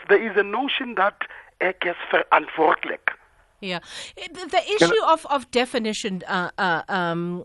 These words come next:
Speaker 2: um, uh, Do-, Doctor Cobb, right?
Speaker 3: Yes, yes.
Speaker 2: The issue of, of how men define themselves,
Speaker 3: Mm, mm.
Speaker 2: um, is at the heart of,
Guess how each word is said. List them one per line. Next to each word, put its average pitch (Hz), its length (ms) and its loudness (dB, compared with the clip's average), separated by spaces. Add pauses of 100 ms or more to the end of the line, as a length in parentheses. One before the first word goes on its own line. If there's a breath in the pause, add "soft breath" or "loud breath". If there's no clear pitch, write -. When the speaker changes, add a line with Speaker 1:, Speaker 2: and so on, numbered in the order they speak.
(100)
Speaker 2:
um, 170 600 -2
uh, 185 220 -2
Do-, 170 240 0
Doctor - 300 -4
Cobb, 113 500 -4
right? 226 340 6
Speaker 3:
Yes, - 200 -10
yes. - 160 -6
Speaker 2:
The 269 180 2
issue 370 300 0
of, 233 320 2
of 240 160 -2
how 240 400 2
men 185 580 0
define 180 540 0
themselves, 139 1040 0
Speaker 3:
Mm, 226 280 -4
mm. 214 40 -4
Speaker 2:
um, 208 320 0
is 262 180 0
at 311 180 2
the 233 100 4
heart 220 400 2
of, 185 260 -2